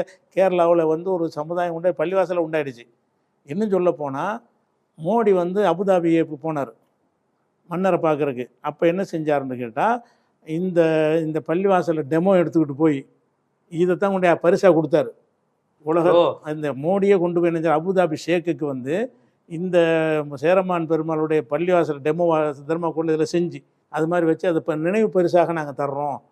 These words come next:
Speaker 1: உங்க மார்க்கம் எங்களுக்கு முத முதல்ல வந்துச்சு, எங்க தமிழ், இந்தியாவில் உள்ள முத பள்ளிவாசல் இது" அப்படின்னு சொல்றாரு.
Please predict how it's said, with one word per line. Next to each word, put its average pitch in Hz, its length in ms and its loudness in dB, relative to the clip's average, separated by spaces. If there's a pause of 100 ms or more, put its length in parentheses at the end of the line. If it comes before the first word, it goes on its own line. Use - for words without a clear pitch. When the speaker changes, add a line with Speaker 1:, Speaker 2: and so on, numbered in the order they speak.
(260)
Speaker 1:
உங்க 160 220 -4
மார்க்கம் 170 380 0
எங்களுக்கு 151 280 -4
முத 170 160 0
முதல்ல 180 320 2
வந்துச்சு, 151 220 -6
எங்க 143 260 -8
தமிழ், 170 380 -6
இந்தியாவில் 175 420 0
உள்ள 165 120 0
முத 175 280 0
பள்ளிவாசல் 165 480 -2
இது" 147 220 -4 (640)
அப்படின்னு 175 440 -4
சொல்றாரு. 151 360 2